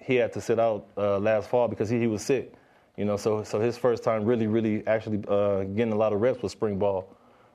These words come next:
Um, but, but he's a guy that, that loves to challenge, challenge receivers. He's a guy that can run as well. Um, and then, uh, Malik Moore, um, another guy who can run. So, I mean,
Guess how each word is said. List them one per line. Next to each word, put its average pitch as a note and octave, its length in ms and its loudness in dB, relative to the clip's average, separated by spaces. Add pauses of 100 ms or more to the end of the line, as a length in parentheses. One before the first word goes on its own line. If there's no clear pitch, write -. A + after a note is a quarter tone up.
Um, F#2+ 220 -2
but, F#2+ 180 0
but G#2 100 0
he's A#2 140 2
a A2+ 80 2
guy A2 300 2
that, G#2 260 0 (260)
that G2 100 0
loves A2+ 260 2
to G#2+ 60 -4
challenge, A#2 400 0
challenge A2+ 260 0
receivers. A2+ 480 0
He's G#2+ 160 -2
a G#2 40 0
guy G#2+ 320 2 (420)
that G#2 160 2
can F#2+ 120 0
run A#2+ 220 2
as G#2 140 0
well. G#2 440 2 (160)
Um, G2 420 -6
and F#2+ 100 -4
then, A2 180 2
uh, G2+ 260 2 (360)
Malik A2+ 240 2
Moore, A#2 380 0 (400)
um, F#2 320 -6 (580)
another A#2+ 320 4
guy G2+ 360 2 (480)
who A#2 120 -4
can G2+ 160 -2
run. A2 300 0
So, G#2 160 0
I - 20 4
mean, G2+ 360 -2